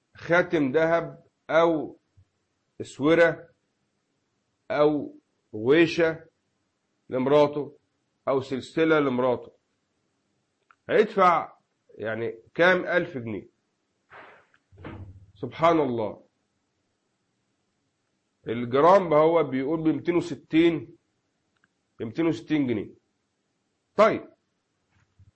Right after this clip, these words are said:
تخيلوا، لا الحمد لله متجوز. تخيلوا يا جماعة الجنة،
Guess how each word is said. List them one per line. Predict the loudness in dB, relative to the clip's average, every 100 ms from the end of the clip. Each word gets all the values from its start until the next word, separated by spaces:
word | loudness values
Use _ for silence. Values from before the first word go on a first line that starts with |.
| _ _ _ _ _ _
تخيلوا، | -6 2 4 6 6 6 6
لا | 4
الحمد | 0 -2
لله | 2 2
متجوز. | 4 2 2 -6 -16 -20 -20 -20 _ _ _ _ _ _ _ _ _ _ -6
تخيلوا | 0 6 8 8
يا | 6
جماعة | 6 4 4 2 -2 -14 _ _ _ _ _ _ _
الجنة، | -6 -6 -12 -14 0 4 4 4 2 2 0 -4